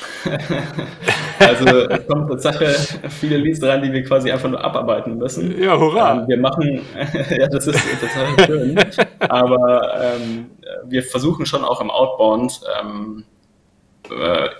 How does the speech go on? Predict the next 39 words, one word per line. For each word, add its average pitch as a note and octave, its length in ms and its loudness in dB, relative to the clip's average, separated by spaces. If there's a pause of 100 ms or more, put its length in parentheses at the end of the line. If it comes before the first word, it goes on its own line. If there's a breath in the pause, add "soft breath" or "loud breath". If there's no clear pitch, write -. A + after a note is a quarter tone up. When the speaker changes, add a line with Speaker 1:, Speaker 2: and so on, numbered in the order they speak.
Speaker 1:
immer C3 260 4
wieder, A#2+ 440 6
also A#2 140 2
da A#2+ 100 4
gibt's A#2 200 -2
viele C#3+ 200 2
Experimente. A2+ 760 0
Ich A#2 120 -2
kann B2+ 160 0
dir A#2+ 120 4
da A2+ 160 2
gerade A2 300 0
gar G2+ 160 -4
nicht A2 180 -10
den G#2+ 100 -8
aktuellen - 320 -6
Stand, A#2+ 280 0
ehrlich - 240 -4
gesagt, A2 260 -4
sagen, G#2+ 260 -2
aber G2+ 220 0
da A2 80 2
gibt's A2 180 -2
viele B2+ 180 0
Experimente, A2 540 -4
die A2+ 140 -4
wir A2 100 -2
immer A2 200 -4
wieder G#2+ 160 -2
machen, A2 280 -4
um A2 300 -4 (380 loud breath)
Outbound A2 560 0
irgendwie A2+ 320 -2
skalierbar A2+ 800 0
und A2 120 -2
messbar A2 380 0
was G2 140 -2
aufzubauen. A#2 640 -2 (500 loud breath)
Ähm, G2+ 560 -2